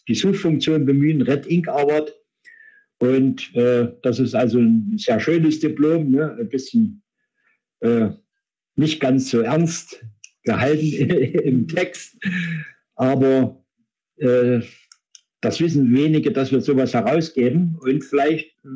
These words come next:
wecken wir hier ein bisschen Interesse, dass der ein oder andere doch mal versucht, die Bedingungen zu erfüllen, um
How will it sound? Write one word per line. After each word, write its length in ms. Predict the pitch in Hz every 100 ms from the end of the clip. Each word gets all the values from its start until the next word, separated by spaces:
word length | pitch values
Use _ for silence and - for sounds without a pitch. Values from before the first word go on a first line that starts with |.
| 135 _
wecken 260 | 131 156 160
wir 120 | 151
hier 140 | 147 151
ein 100 | 139
bisschen 300 | 151 139 127
Interesse, 360 | 117 151 165
dass 260 | 165 135 -
der 120 | 123
ein 180 | 127 143
oder 240 | 131 123
andere 260 | 143 127 117
doch 200 | 156 127
mal 260 | 135 131
versucht, 420 | 131 117 - 139 -
die 60 |
Bedingungen 680 | 120 110 139 135 120 113 - _ - - _ - 101
zu 180 | - 127
erfüllen, 680 | 101 - 131 117 90 80 _ - _ _ _ _ _
um 540 | - 123 127 113 -